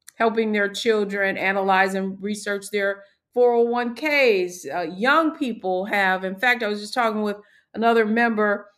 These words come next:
her son, uh, has a, a, a Stash App account, and then it's the other Green Line or Green something account where he's, he says, "Yeah, he sold something and I didn't even know it,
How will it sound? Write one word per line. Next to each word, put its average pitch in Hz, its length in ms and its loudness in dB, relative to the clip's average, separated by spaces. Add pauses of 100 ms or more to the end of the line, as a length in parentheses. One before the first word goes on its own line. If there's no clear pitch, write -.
(220)
her 233 180 4
son, 226 480 -2
uh, 190 460 0 (600)
has 220 380 2
a, 208 40 0
a, 185 840 -2
a 190 80 -4
Stash 262 520 0
App 208 200 0
account, 208 360 -4
and 233 80 -2
then 285 100 0
it's 285 160 -6
the 226 240 0
other 247 240 2
Green 226 460 -2
Line 175 300 2
or 165 120 0
Green 226 440 -2
something 233 440 -4
account 180 380 -6 (360)
where 220 220 0
he's, 233 200 -4
he 233 120 -2
says, 226 280 -10
"Yeah, 302 300 -2 (200)
he 349 180 0
sold 339 400 -2
something 302 340 -2
and 269 100 -2
I 302 160 2
didn't 320 180 0
even 269 280 -2
know 302 240 2
it, 262 140 2